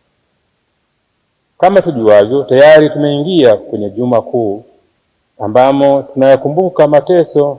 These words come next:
kifo na hata ufufuko wa Bwana wetu Yesu Kristo. Aliyakubali mateso hayo yote kwa unyenyekevu, kwa hiari, ili atimize mapenzi ya Baba yake na Baba yetu wa mbinguni.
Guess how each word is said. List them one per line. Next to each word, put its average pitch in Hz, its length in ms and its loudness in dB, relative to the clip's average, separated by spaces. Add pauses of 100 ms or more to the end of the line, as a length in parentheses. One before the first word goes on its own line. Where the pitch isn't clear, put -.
(160)
kifo 139 300 -6
na 120 120 -4
hata 151 280 0
ufufuko 110 260 -4
wa 117 60 0
Bwana 104 160 0
wetu 101 240 -4
Yesu 101 200 -10
Kristo. - 420 -12 (1040)
Aliyakubali 151 680 2
mateso 151 460 0
hayo 139 400 2 (240)
yote 139 440 0
kwa 113 200 -2
unyenyekevu, 107 600 -6 (460)
kwa 123 160 -2
hiari, 117 480 0 (520)
ili 151 260 0
atimize 147 580 -2
mapenzi 127 480 -2
ya 101 80 0
Baba 95 140 -2 (140)
yake 151 300 0 (120)
na 110 80 -2
Baba 120 180 0
yetu 131 260 -2
wa 110 60 -6
mbinguni. 92 520 -16